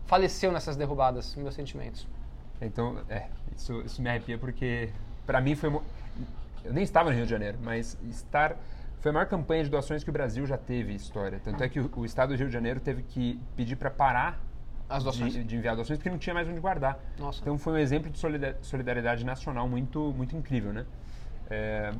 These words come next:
Speaker 2: e
Speaker 1: Mas
Speaker 2: pra
Speaker 1: aí
Speaker 2: mim,
Speaker 1: você
Speaker 2: muito chocante.
Speaker 1: Não, mas aí você voltou lá pra fábrica que você ia ser C E O?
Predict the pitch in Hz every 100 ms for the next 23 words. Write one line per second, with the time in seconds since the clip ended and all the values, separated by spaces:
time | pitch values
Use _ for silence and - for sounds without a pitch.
0 | - - 180 139 143 139 131 202 208 151
1 | 107 - - 160 143 185 220 220 196 226
2 | 254 208 233 - - 175 170 - 165 175
3 | 160 175 208 233